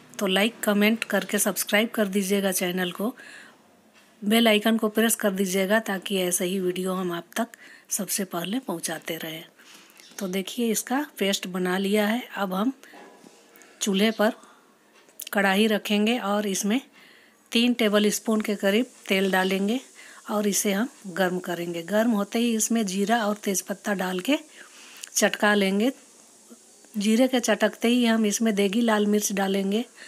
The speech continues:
और साथ में तुरंत चिकन भी हम इसमें डालकर इसको मिक्स करेंगे। तो अच्छी तरह से मिक्स करेंगे और इसमें एक चम्मच नमक डाल देंगे ताकि चिकन का पानी छूट जाए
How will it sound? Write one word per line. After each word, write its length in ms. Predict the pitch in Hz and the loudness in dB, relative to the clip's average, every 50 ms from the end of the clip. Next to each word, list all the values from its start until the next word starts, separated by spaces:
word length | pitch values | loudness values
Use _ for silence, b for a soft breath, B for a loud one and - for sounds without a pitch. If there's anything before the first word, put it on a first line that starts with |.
| B B B B B 190 | B B B B B -4
और 120 | 196 202 | -4 -4
साथ 360 | 190 - 208 190 196 196 - - | -2 -2 0 0 0 -2 -2 -2
में 100 | 220 226 | -2 -2
तुरंत 440 | 220 - 190 190 202 226 269 269 - B B B B B B B B B B B B B | -2 -2 -2 0 2 0 0 -2 -4 B B B B B B B B B B B B B
चिकन 360 | - - 196 - 220 208 196 185 | -6 -6 0 0 2 2 2 2
भी 140 | 190 247 262 | 0 0 0
हम 220 | 214 196 220 254 262 | 0 0 -2 -4 -4
इसमें 380 | 208 196 190 - 202 233 254 220 | -6 -6 -4 -2 -2 -2 -2 -2
डालकर 400 | 190 185 185 185 180 - 254 294 - - _ _ 208 | -2 -2 -4 -4 -4 -4 -4 -4 -4 -10 _ _ -10
इसको 340 | 185 185 - - - 277 294 - _ 196 | -10 -8 -8 -6 -6 -8 -8 -8 _ -10
मिक्स 260 | 170 170 165 165 - | -10 -8 -6 -6 -8
करेंगे। 460 | - - 185 170 180 175 180 175 175 170 - _ B B B B B B B B B B _ - | -8 -6 -8 -8 -6 -8 -8 -10 -12 -14 -18 _ B B B B B B B B B B _ -6
तो 80 | 208 | -4
अच्छी 260 | 190 196 190 - - | -4 -2 -2 -4 -4
तरह 220 | 226 233 220 220 226 | 0 2 2 2 2
से 160 | 214 - 233 | 0 0 0
मिक्स 260 | 214 220 220 - - - | 0 0 0 -2 -4 -2
करेंगे 460 | - 208 196 214 214 214 226 254 285 | -2 0 0 2 0 2 0 0 -2
और 340 | 269 - 190 196 208 247 - - B B B B B B B B B - | -4 -6 -6 -4 -4 -4 -6 -8 B B B B B B B B B -8
इसमें 380 | 214 196 - 214 214 240 254 233 - - - _ _ _ - | -4 -4 0 0 0 0 0 -2 -8 -16 -20 _ _ _ -6
एक 180 | 254 233 233 - | -4 -4 -4 -2
चम्मच 520 | - 220 202 185 202 214 233 233 - - - _ _ 208 | -2 -2 0 0 2 2 2 0 -2 -10 -12 _ _ -4
नमक 280 | 196 196 202 220 220 208 | -2 0 0 2 2 2
डाल 280 | 208 202 196 196 185 | 2 2 2 2 0
देंगे 340 | 180 185 185 185 185 202 226 | 0 0 -2 -2 -2 -2 -4
ताकि 420 | 226 - 185 180 180 - 233 262 277 - B B B B B B | -4 -4 -6 -6 -6 -4 -4 -4 -4 -6 B B B B B B
चिकन 280 | - 214 202 233 220 226 | -8 -4 -2 0 -2 0
का 120 | 226 220 | 0 -2
पानी 340 | 208 - 202 190 185 196 233 233 | -2 -2 -2 -2 0 0 0 0
छूट 320 | - - - 208 208 202 | -2 -4 -2 -2 -4 -4
जाए 300 | 196 185 190 190 196 247 | -4 -2 0 0 0 -2